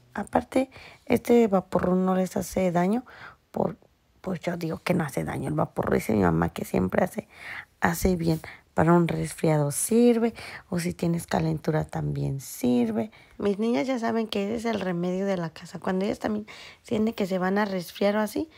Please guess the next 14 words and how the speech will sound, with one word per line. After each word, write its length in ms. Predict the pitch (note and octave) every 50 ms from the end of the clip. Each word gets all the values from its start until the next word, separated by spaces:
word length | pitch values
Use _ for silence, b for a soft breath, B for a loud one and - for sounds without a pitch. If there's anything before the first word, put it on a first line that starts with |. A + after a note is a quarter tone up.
| B B B B B -
ya 240 | A3+ F#3+ F3+ F3+
saben, 320 | E3+ - F3+ E3+ E3+ E3+ F3
me 140 | F3 F3 E3+
llevan 280 | F3 F#3 G3+ G#3+ A3 -
su 160 | - A3 G#3
botezote 1000 | G3+ G3 F#3 F3+ - - - F3 E3+ D#3+ - - G3+ F#3 F3+ - - - D4 D#4+ b b b b b b b b -
de 720 | A3+ A#3 G3 G3 F#3 F#3 F3+ F3+ F3 F3 F3 E3+ E3+ F3 E3
vaporru 460 | - F#3 F#3 - - - A3 A#3+ B3
para 160 | - - - -
que 160 | - - F#3
les 180 | F3 E3 -
ponga. 320 | - F#3 F3 E3+ F3 F3+ B B B B B B B B B B B -
Y 60 | A3
bueno, 280 | - G3+ G3 F#3 F3